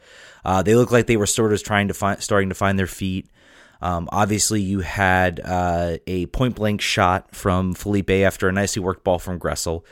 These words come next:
Uh, Gressel had a very uneven game. Of course, he gets the assist on the corner kick, uh, but I thought he was very rough, especially in those first few minutes.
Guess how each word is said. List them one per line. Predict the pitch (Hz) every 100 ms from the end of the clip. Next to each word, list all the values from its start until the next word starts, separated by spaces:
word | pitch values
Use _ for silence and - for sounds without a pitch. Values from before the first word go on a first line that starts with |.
| - - -
Uh, | 101
Gressel | 147 165
had | 214 202
a |
very | 165 147
uneven | 127 120 104
game. | 98 92 76
Of |
course, | - 117
he | 101
gets | 117 -
the | 113
assist | - 113 -
on |
the | 107
corner | - 104 95
kick, | 104 95 - -
uh, | 92 92
but | 90 101
I |
thought | - 117
he | 120
was | 107 92
very | 104 101 95
rough, | 95 85 -
especially | 87 90 - 95
in |
those | 85
first | - 95 -
few | 90
minutes. | 85 82 78